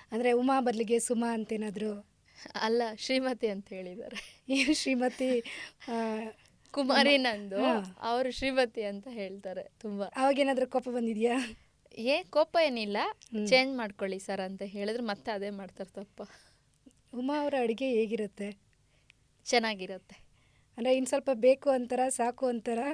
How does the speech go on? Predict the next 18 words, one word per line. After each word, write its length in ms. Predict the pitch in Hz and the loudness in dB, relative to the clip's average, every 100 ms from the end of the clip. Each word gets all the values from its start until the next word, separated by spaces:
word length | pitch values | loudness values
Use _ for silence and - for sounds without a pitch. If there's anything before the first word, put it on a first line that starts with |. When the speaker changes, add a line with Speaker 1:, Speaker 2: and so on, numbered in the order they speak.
| 285 | -4
Speaker 2:
ಬೇಕು 340 | 208 226 226 220 | -2 -2 0 -2
ಅಂತಾರೆ. 720 | 196 196 196 196 208 202 - - - - | -4 -6 -10 -10 -10 -12 -12 -20 -18 -4
Speaker 1:
ಅಂದ್ರೆ 240 | 247 262 | 4 4
ಈಗ 80 | 247 | 4
ನಿಮ್ 200 | 254 254 | 0 0
ಹಾಡ್ 220 | 240 254 294 | 2 0 0
ಕೇಳಿದ್ರೆ 380 | 269 247 247 | 0 0 2
ಇನ್ 100 | 240 | 0
ಸ್ವಲ್ಪ 280 | 220 233 - 233 208 196 _ - - _ _ | -2 -6 -4 -4 -4 -8 _ -8 -8 _ _
ಕೇಳ್ತಾ 380 | 269 285 277 269 | 6 6 8 6
ಇರ್ಬೇಕು 340 | 226 240 247 | 6 2 2
ಅನ್ಸುತ್ತೆ. 500 | 233 220 226 226 214 | 0 -2 -4 -2 0
ನಿಮ್ 200 | 226 247 | 0 2
ಅಡ್ಗೆನೂ 380 | 247 247 269 269 | 2 4 4 4
ಅದೇ 180 | 233 240 | 4 2
ರೀತಿ 260 | 240 - | 0 -2
ಇರುತ್ತಾ? 460 | 220 214 240 233 202 | -4 -2 -2 -2 -4
Speaker 2:
ಖಂಡಿತ. 480 | 214 214 208 202 | -4 -4 -4 -8